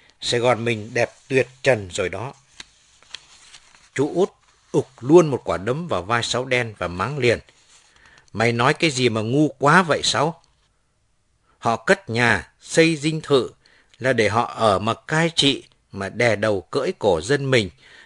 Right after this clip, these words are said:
chớ đâu phải để làm đẹp cho thành phố này chứ."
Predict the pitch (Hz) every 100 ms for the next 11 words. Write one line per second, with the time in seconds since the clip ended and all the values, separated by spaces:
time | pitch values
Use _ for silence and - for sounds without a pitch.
0 | _ - 170 180 156 165 170 - 95 87
1 | 98 110 113 117 107 - 151 - 113 90
2 | 131 180 143 113 107 - 175 196